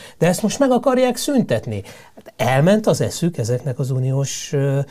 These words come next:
vezetőknek, hogy ezt legalábbis felvetik? Mert azért, ö,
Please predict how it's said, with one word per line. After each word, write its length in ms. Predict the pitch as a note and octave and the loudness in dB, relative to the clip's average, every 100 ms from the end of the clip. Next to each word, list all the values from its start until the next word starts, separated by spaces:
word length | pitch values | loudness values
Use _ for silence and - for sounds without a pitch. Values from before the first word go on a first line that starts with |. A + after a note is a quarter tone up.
| - - | -10 -2
vezetőknek, 800 | B2 C#3 - C#4 - - G2+ | 0 0 -2 -4 -4 -6 -8
hogy 140 | - A#2+ | -6 -4
ezt 160 | A#2+ - | -6 -8
legalábbis 560 | B2 B2+ B2+ C3 B2+ - | -4 -2 0 0 -2 -4
felvetik? 800 | A2 G2+ G#2 F#3 G3 - - - - _ _ _ | -6 -4 0 0 0 -4 -6 -18 -20 _ _ _
Mert 260 | - C3 - | 0 0 2
azért, 420 | D3 E3+ F3 D#3+ | 2 4 2 4
ö, 280 | F3+ F3+ | 6 6